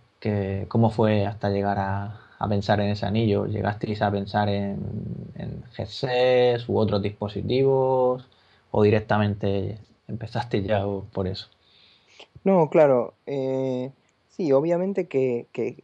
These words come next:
Speaker 2: uno siempre empieza pensando en la realidad como su primera punto de referencia, decir, bueno, ¿cómo es hoy la realidad?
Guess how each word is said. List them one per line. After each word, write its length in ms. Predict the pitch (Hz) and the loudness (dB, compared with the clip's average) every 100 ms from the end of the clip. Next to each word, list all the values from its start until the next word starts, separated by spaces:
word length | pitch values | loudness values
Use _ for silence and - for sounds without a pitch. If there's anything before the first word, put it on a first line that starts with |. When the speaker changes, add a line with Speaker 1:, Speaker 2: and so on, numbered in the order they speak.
| _ - | _ -6
Speaker 2:
uno 340 | 135 139 127 _ _ _ _ _ | 0 0 -2 _ _ _ _ _
siempre 320 | - 135 131 | -4 -2 0
empieza 400 | 127 131 135 127 | 0 0 2 2
pensando 440 | 127 120 123 123 123 | 0 0 0 0 0
en 120 | 117 | 0
la 120 | 117 | 0
realidad 520 | 113 113 117 123 127 | 0 0 0 0 0
como 340 | 135 127 120 117 | -2 -2 -2 -6
su 480 | - 113 117 127 - _ _ _ _ | -8 -6 -6 -8 -16 _ _ _ _
primera 920 | - 120 117 120 120 117 113 113 139 - _ _ _ _ _ - | -4 0 4 4 4 4 0 -2 -8 -16 _ _ _ _ _ -4
punto 300 | 135 131 127 | 0 2 2
de 80 | |
referencia, 680 | 123 117 117 127 143 139 117 | 2 -2 0 2 2 0 0
decir, 260 | 113 - 120 | -2 -4 -2
bueno, 260 | 120 113 113 | 0 0 -2
¿cómo 220 | 123 123 | -2 -2
es 140 | 120 | 0
hoy 140 | 117 120 | 0 2
la 140 | 120 | 2
realidad? 640 | 117 123 123 131 127 135 | 2 0 4 4 4 2